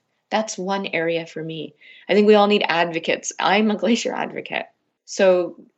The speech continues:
for all of your listeners, I think it's important to wonder, what are you gonna be an advocate for?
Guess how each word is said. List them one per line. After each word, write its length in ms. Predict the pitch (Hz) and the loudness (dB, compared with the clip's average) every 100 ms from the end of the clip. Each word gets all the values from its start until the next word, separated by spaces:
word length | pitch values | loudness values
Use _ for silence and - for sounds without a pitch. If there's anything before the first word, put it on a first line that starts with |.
| _ | _
for 140 | - - | -8 0
all 220 | 196 226 | 4 4
of 120 | 208 | 2
your 120 | 160 | -2
listeners, 720 | 160 214 156 143 135 120 - - | -2 -2 -4 -8 -8 -10 -12 -12
I 80 | |
think 120 | 170 202 | -8 -8
it's 120 | 196 | -8
important 580 | 170 226 247 190 180 - | -8 -4 -4 -4 -10 -10
to 100 | - | -14
wonder, 520 | 170 185 190 185 175 175 _ _ _ - | -6 -4 0 0 0 -4 _ _ _ -2
what 140 | 208 | 0
are 40 | |
you 200 | 208 208 | 2 2
gonna 160 | 226 185 | 4 2
be 120 | 151 | 0
an 100 | 135 | -4
advocate 540 | - - - - - - | -4 -8 -8 -8 -10 -8
for? 380 | - - - | -8 -8 -10